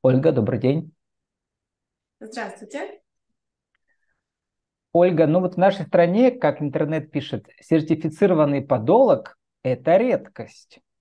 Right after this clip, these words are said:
Speaker 1: Раньше была такая специальность, как подиатрия, лечение заболевания стопы, но ее объединили с ортопедией. Так получается, подологов сейчас, м, официально нет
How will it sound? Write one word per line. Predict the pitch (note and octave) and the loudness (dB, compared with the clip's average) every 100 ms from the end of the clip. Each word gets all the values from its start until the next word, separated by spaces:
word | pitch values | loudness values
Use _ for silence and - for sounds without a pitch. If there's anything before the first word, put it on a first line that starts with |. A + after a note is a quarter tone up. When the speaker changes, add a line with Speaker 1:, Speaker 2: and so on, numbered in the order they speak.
| _ _ - | _ _ -4
Speaker 1:
Раньше | - E3+ C3 | 0 0 0
была | A#2+ C#3+ D3 | 2 4 2
такая | C#3 C#3+ C3+ | 0 0 0
специальность, | - C3+ D3+ C#3+ B2 A#2+ | -2 -2 0 2 0 -4
как | - A#2+ - | -6 -6 -6
подиатрия, | - D#3+ A#2 B2+ A2+ - - G#2 B2+ D3 | -2 0 0 -2 -6 -8 -10 -4 -2 0
лечение | D#3+ D#3 - D#3 C#3+ B2 | 0 -4 -2 -2 -2 -6
заболевания | B2+ B2+ B2+ B2 A#2 | -6 -4 -2 -2 -2
стопы, | A2+ - A#2 - D#3+ F3 _ _ _ C3+ | -8 -8 -6 -2 -2 -2 _ _ _ -4
но | C3+ | -2
ее | B2+ C#3 G3+ | 0 0 0
объединили | F#3 C#3+ A#2 A#2+ A#2+ A#2 C3+ E3+ - - | -2 -4 -6 -6 -4 -4 -4 -4 -6 -2
с | |
ортопедией. | D#3 D3 F#3+ F3+ G3 D#3+ F#3+ A#2 - - _ _ _ _ - _ _ _ - | -2 -2 -8 -8 -10 -4 -2 -2 -4 -12 _ _ _ _ -20 _ _ _ -8
Так | C#3 - | -6 0
получается, | C#3+ D#3 - F3 E3 - D3 C#3 - - | 0 2 4 4 4 2 4 2 0 -2
подологов | C#3 C3+ E3 D3+ C3 C3 | -2 0 -2 -2 -4 -6
сейчас, | - C3+ - D3 C#3+ - - - | -10 -10 -2 -2 -2 -16 -16 -8
м, | C3+ C3+ C3 C3 C3 - - | -4 -4 -4 -4 -6 -12 -12
официально | C3+ D3 - C#3+ C#3+ | -8 -4 2 2 2
нет | D3 G#3+ C#4+ | 0 0 -2